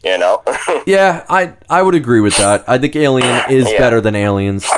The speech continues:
Speaker 2: but Aliens is still a good film. Uh,
Speaker 1: Absolutely.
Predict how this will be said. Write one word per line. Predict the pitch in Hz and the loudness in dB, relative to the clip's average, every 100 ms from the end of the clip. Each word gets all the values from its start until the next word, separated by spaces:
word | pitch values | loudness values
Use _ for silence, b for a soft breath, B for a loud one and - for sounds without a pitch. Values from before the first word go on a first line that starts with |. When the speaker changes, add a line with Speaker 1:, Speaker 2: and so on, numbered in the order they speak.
| - B B B | -6 B B B
Speaker 2:
but | - 151 147 - | -2 0 -2 -4
Aliens | 147 151 147 131 | 0 2 2 0
is | 123 | -4
still | - 131 | 0 0
a | |
good | 120 107 | 0 0
film. | 110 107 101 B B B B | 0 0 -2 B B B B
Uh, | 123 123 120 120 113 - | 0 2 2 2 -2 -4
Speaker 1:
Absolutely. | 101 92 101 92 78 | -2 -2 -2 -2 -2